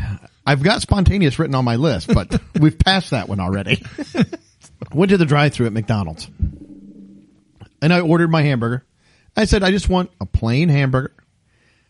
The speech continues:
Speaker 1: I said, "But could you throw just a couple ketchups in there?" I said, "Sure." And my wife had ordered a, just a, a regular hamburger. So it had, you know, hamburger.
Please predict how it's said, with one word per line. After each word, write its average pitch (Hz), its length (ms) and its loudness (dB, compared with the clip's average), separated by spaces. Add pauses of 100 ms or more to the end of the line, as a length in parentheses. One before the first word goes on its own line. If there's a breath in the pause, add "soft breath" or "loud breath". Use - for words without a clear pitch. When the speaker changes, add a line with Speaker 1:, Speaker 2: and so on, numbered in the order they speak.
(120)
Speaker 1:
I 131 40 -4
said, 143 160 -2
"But 139 140 -4
could 143 140 -2
you 143 80 -2
throw 208 340 0
just 180 220 -6
a - 40 -4
couple 185 300 -2
ketchups - 440 -8
in 76 120 -10
there?" 71 220 -18 (640)
I 123 40 -10
said, 147 200 -8
"Sure." 131 220 -2
And 120 80 0
my 131 120 0
wife 120 240 -2
had 120 100 -2
ordered 113 280 -4
a, 98 120 -6 (260)
just 120 180 -8
a, 107 180 -6
a 104 100 -8
regular 117 300 -2
hamburger. 95 360 -8
So 127 140 -6
it 113 80 -4
had, 127 280 -6
you 151 80 -4
know, 123 80 -2
hamburger. 131 520 -2